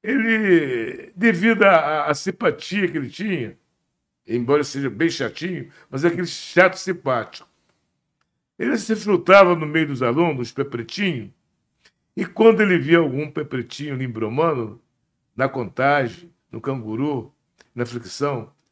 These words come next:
ele chamava o instrutor monitor que tava ali dentro do avião e entregava. É, ele era o secreto. <laughs> O K G B entregou muita gente, muita gente pegou o Canguru e Pulo de Galo por causa do K G B.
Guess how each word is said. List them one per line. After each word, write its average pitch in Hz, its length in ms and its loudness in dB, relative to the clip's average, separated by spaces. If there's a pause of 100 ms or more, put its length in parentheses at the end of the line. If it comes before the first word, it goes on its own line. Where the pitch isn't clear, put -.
(180)
ele 113 200 -6
chamava 123 1080 2 (140)
o - 80 -14
instrutor 117 360 -8
monitor 120 380 -6
que - 80 -20
tava 120 240 -6
ali 117 380 -4 (240)
dentro 113 200 -6
do 117 100 -6
avião 120 360 -8 (460)
e 113 60 -6
entregava. 117 840 -4 (540)
É, 110 80 -6
ele 113 300 -2
era 131 100 2
o - 20 -2
secreto. 127 840 -8
<laughs> - 280 -2 (1200)
O - 20 -20
K 202 140 4
G 196 120 4
B 185 120 8
entregou 180 280 10
muita 170 280 8
gente, 156 320 2
muita 175 220 4
gente 175 160 4
pegou 170 240 2
o 170 60 4
Canguru 165 540 4 (140)
e 151 160 -2
Pulo 147 260 -6
de 147 120 -6
Galo 170 200 2
por 165 120 -12
causa 175 180 0
do 175 60 -8
K 180 100 0
G 160 160 -2
B. 120 320 -4